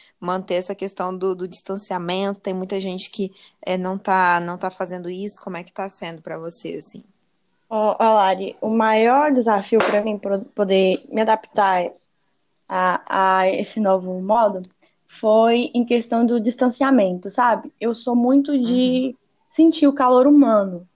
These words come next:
Speaker 2: Eu gosto de, de
Speaker 1: Uhum.
Speaker 2: conhecer a pessoa estando perto, eu gosto do convívio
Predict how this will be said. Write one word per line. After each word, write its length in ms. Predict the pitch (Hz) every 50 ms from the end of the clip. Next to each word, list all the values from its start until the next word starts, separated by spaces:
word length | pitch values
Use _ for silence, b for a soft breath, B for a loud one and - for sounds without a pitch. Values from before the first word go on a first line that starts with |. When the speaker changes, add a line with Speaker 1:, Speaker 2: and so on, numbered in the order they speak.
| _ _ _ _ _ -
Speaker 2:
Eu 120 | 220 233
gosto 360 | 226 240 240 294 285 285 240
de, 240 | 220 240 240 247 180
de 160 | 185 220 233
Speaker 1:
Uhum. 20 | -
Speaker 2:
conhecer 440 | - 294 302 285 269 240 262 -
a 100 | 247 240
pessoa 360 | 240 - - - - - 240 240
estando 360 | 240 - - 214 214 202 196
perto, 540 | - - 220 208 214 214 208 208 _ _ 233
eu 160 | 226 226 214
gosto 520 | 202 220 220 233 262 262 - _ _ 233
do 140 | 220 233 240
convívio 640 | - - 220 214 196 190 214 220 214 202 202 202